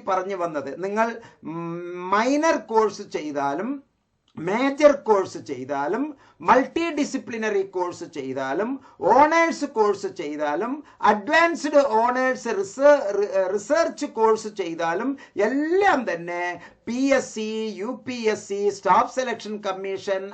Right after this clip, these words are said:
ഐ എ എസ്, ഐ പി എസിന് എല്ലാം തുല്യ പ്രാധാന്യം ഉള്ളതാണ്. നിങ്ങളുടെ കപ്പാസിറ്റി അനുസരിച്ച് താങ്കൾക്ക് മനോഹരമായി മുന്നോട്ട് പോകാം എന്നുള്ളതാണ് ഇതിൻ്റെ പ്രത്യേകത.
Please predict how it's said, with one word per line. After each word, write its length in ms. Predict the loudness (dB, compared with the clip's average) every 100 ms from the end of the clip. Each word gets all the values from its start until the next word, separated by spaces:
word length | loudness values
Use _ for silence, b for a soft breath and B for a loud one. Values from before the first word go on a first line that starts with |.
| -4
ഐ 120 | -4 -2
എ 120 | -2 2 2
എസ്, 360 | 0 -6 -8 -4
ഐ 180 | -2 -4
പി 200 | -6 -8
എസിന് 480 | -4 -4 -4 -6 -6
എല്ലാം 560 | -6 -6 -2 0 -2 -4
തുല്യ 440 | -6 -6 -4 0 0 0
പ്രാധാന്യം 640 | -2 0 0 -2 -4 -6 -8
ഉള്ളതാണ്. 560 | -8 -6 -6 -8 -12 -14 B B B
നിങ്ങളുടെ 680 | -2 0 4 2 4 0 0 -2
കപ്പാസിറ്റി 720 | -2 0 2 2 2 -4 0
അനുസരിച്ച് 680 | 2 2 0 -6 -6 -6 -4 -4 0
താങ്കൾക്ക് 680 | 0 0 0 -2 0 0 0 -4 _
മനോഹരമായി 840 | -4 -2 2 2 2 0 -2 -2 -2
മുന്നോട്ട് 520 | -2 -6 -6 -6 -8
പോകാം 580 | -6 -4 -2 2 0 0
എന്നുള്ളതാണ് 640 | -4 -4 -6 -6 -4 -4
ഇതിൻ്റെ 340 | -4 -10 -6 -4
പ്രത്യേകത. 640 | -4 -10 -8 -8 -8 -12